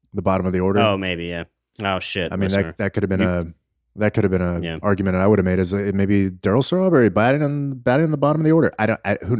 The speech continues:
Speaker 1: I don't
Speaker 2: Yeah.
Speaker 1: know. I didn't listen
Speaker 2: I
Speaker 1: to
Speaker 2: think
Speaker 1: the
Speaker 2: they mentioned the
Speaker 1: episode.
Speaker 2: inning, but it's, look, it's fine. This feels way more aggressively a whoopsie daisy, kind of
Speaker 1: Yes.
Speaker 2: on everyone. Like, that doesn't make
Speaker 1: Everyone.
Speaker 2: any sense.
Speaker 1: Because
Speaker 2: Yeah.
Speaker 1: there's over
Speaker 2: That is
Speaker 1: two hundred
Speaker 2: kind of
Speaker 1: people on a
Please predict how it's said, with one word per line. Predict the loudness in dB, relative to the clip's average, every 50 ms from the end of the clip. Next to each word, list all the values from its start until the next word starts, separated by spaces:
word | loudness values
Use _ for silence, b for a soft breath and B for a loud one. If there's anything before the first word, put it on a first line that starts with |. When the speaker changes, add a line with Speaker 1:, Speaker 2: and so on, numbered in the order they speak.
| -4 -2
Speaker 1:
I | -2 2
don't | 2 2 2
Speaker 2:
Yeah. | 2
Speaker 1:
know. | 2 0 0 -2 -6 _ _ _ -8
I | -6
didn't | -6 -4
listen | -4 -2 -2
Speaker 2:
I | 0
Speaker 1:
to |
Speaker 2:
think | 0 2 2
Speaker 1:
the | 2
Speaker 2:
they | 2 2
mentioned | 2 0 0 0
the | 0 0
Speaker 1:
episode. |
Speaker 2:
inning, | 0 0 0 2
but | 2 2
it's, | 2 2 0
look, | -2 0 0
it's | -2 -2 -2
fine. | -4 -2 -4 -4 -4 -6 _ _ _
This | 2 4 4 4 4
feels | 2 0 0 0 0
way | -2 0 0 2 2
more | 2 0 -2 -2 -2
aggressively | -4 -4 -2 -2 -2 -2 -4 -6 -6 -6 -6 -4 -4 -4 -6 -6 -10 _ _
a | -6 -6
whoopsie | -4 -2 -4 -4 -4 -4 -4 -4
daisy, | -4 -4 -4 -4 -4 -4 -6 -8 -8 -10 -14 _ _ _ _ _ _ _ _ _ _ -8
kind | -2 2 4 4
of | 4 4
Speaker 1:
Yes. | 4
Speaker 2:
on | 4 4
everyone. | 4 2 2 0 -2 -2 -4 -8 -4
Like, | -2 0 2
that | 2 2 2
doesn't | 4 4 4 4
make | 4
Speaker 1:
Everyone. | 4 2 0
Speaker 2:
any | -2
sense. | -2 -4 -4 -4
Speaker 1:
Because | -2 0 2 2
Speaker 2:
Yeah. | 2
Speaker 1:
there's | 2 4 4
over | 4 4 4
Speaker 2:
That | 2
is | 2
Speaker 1:
two | 2
hundred | 2 2 2
Speaker 2:
kind | 2 2
of | 2
Speaker 1:
people | 4
on |
a | 4